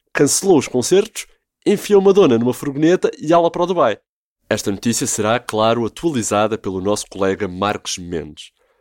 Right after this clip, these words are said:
Mais descobertas, Isabel dos Santos está a viver na Ericeira, na casa de um primo, que, por sua vez, comprou a propriedade a um general angolano, o conhecido Alexandre o Grande dos Santos. Todas as manhãs, a empresária angolana faz jogging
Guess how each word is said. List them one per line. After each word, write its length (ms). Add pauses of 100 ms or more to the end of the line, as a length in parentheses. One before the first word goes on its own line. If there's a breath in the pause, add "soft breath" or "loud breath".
Mais 240
descobertas, 680
Isabel 400
dos 260
Santos 320
está 220
a 40
viver 320
na 100
Ericeira, 500
na 100
casa 240
de 100
um 60
primo, 380 (260 loud breath)
que, 100
por 140
sua 220
vez, 320 (260 soft breath)
comprou 380
a 40
propriedade 640 (120)
a 80
um 180
general 400
angolano, 480 (180)
o 120
conhecido 580 (160 soft breath)
Alexandre 720
o 60
Grande 400
dos 260
Santos. 460 (540)
Todas 300
as 80
manhãs, 480
a 80
empresária 480
angolana 460
faz 260
jogging 480